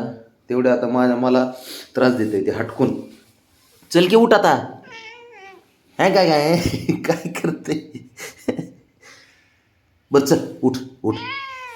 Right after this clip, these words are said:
चल ना बाळा, हुशार आहे का नाही तू पोरगं? हा?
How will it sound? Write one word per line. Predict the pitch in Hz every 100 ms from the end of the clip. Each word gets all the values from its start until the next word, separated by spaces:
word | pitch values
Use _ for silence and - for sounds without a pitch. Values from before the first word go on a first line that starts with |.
| 427 415 403 _ _ _ _ _
चल | - 101
ना | 117
बाळा, | 156 139 113 107 104 - _ _ _ -
हुशार | 165 202
आहे | 185
का | 143
नाही | 131 120
तू | 113
पोरगं? | 120 117 117 113 117 117 _ _ _ _ _ _ -
हा? | 131 196